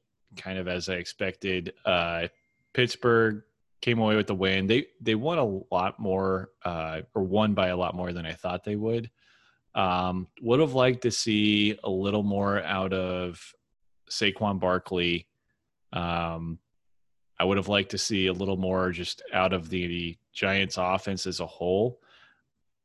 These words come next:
I think that they will be good in time, but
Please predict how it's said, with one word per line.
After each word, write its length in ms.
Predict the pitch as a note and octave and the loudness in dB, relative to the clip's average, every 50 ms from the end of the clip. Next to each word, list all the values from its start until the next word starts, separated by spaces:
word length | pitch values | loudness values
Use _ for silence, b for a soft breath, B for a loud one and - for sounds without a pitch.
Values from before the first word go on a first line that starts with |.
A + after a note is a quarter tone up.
| _ _ _ _ _ | _ _ _ _ _
I 180 | - F#2 - A2 | 0 2 2 2
think 680 | G#2+ - - _ - G#2+ G2+ A2+ D3 E3+ - - - - _ _ _ _ _ _ _ _ _ _ _ _ _ _ _ _ _ _ _ _ _ _ _ - - | 0 -4 -12 _ -2 0 2 2 0 0 -4 -10 -16 -20 _ _ _ _ _ _ _ _ _ _ _ _ _ _ _ _ _ _ _ _ _ _ _ -10 -6
that 300 | A#2+ - C3 B2+ A#2+ - | 0 4 4 4 4 4
they 160 | - A2+ A2+ | 4 4 4
will 140 | A2+ B2 C3 | 4 4 2
be 160 | A#2+ B2+ B2 | 2 2 0
good 500 | A#2 A2 A2+ F#2+ F2 E2+ E2+ G2 A2+ A#2+ - _ _ _ _ _ _ _ _ _ _ _ _ _ - | 2 2 4 4 4 4 2 2 0 -4 -8 _ _ _ _ _ _ _ _ _ _ _ _ _ -2
in 180 | F#2+ G#2 A2+ | 0 0 0
time, 480 | A2+ - A#2 G2 F2 E2+ E2+ E2 F2+ F#2 _ _ _ _ _ _ _ _ _ _ _ _ _ _ _ _ _ - | 0 0 0 0 0 0 -2 -4 -6 -10 _ _ _ _ _ _ _ _ _ _ _ _ _ _ _ _ _ 0
but 300 | G2 F#2+ F#2+ F#2+ F#2+ | 2 4 4 4 2